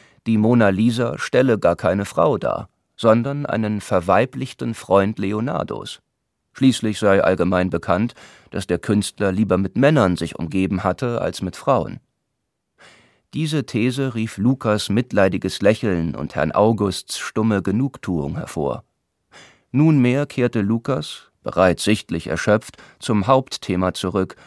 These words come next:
und verkündete eine bissige Kritik der modernen Kunst, die mit folgenden Worten endete: "Gut an der Kunst ist einzig das, wonach diese Cretins,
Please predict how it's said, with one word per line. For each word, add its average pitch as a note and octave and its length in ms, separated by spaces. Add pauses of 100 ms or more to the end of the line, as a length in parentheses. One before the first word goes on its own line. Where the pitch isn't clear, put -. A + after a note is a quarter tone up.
(200)
und - 160
verkündete C3+ 640
eine F#2+ 200
bissige A#2+ 460
Kritik - 540
der F2 100
modernen F2+ 480
Kunst, G2 460 (280)
die G#2+ 60
mit G#2+ 160
folgenden C3+ 560
Worten G2 480
endete: D#2+ 540 (1400)
"Gut D#3 320
an G#2 160
der F#2+ 100
Kunst G#2+ 420
ist - 220
einzig A#2 460
das, A2+ 420 (320)
wonach G2+ 320
diese G#2 380
Cretins, A#2 840